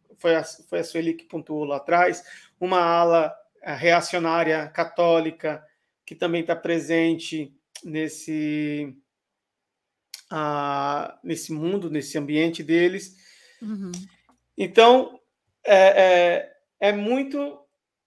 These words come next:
Speaker 1: importante analisar que to-, tudo que acontece na sociedade tá conectado de alguma maneira. Tá conectado de alguma maneira, né? A gente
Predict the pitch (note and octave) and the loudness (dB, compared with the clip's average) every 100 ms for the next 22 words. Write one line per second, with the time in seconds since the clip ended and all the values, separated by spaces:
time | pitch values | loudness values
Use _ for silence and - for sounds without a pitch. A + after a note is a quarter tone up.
0 | - G#3 A3+ A#3 A#3 A#3 C4 B3+ A3+ G#3 | -12 -8 0 0 0 -4 -2 -4 -4 -6
1 | E3+ F#3+ G#3+ A3 - - C4 E4+ G4+ - | 0 0 0 -4 -12 -12 -4 -4 -4 -8
2 | D4+ D#4+ G4 F4 C#4 B3+ G#3+ G#3+ G#3 G#3 | -8 -6 -4 -4 -4 -4 -4 -4 -6 -12
3 | - F3 F#3+ E3+ F#3+ G#3+ G#3 F#3 F3+ A#3 | -14 -14 -10 -4 -2 0 -4 -8 -10 -10
4 | A#3 B3 A#3 - A3 G#3 G#3+ G3+ A3+ A3 | -8 -6 -6 -6 -4 -2 -4 -6 -6 -6
5 | B3+ A3 G3+ E3 C3+ - _ _ _ _ | -4 -2 -2 -4 -10 -16 _ _ _ _
6 | _ _ _ _ - - _ F3+ E3+ F3+ | _ _ _ _ -20 -20 _ -12 -10 -10
7 | F#3 F#3 F3 E3+ E3+ F3+ F#3+ G3+ A3+ G3+ | -10 -10 -6 -6 -6 -8 -10 -10 -8 -6
8 | E3+ D3 C#3+ D3+ C#3+ E3+ F3 E3 | -6 -8 -12 -12 -10 -10 -10 -16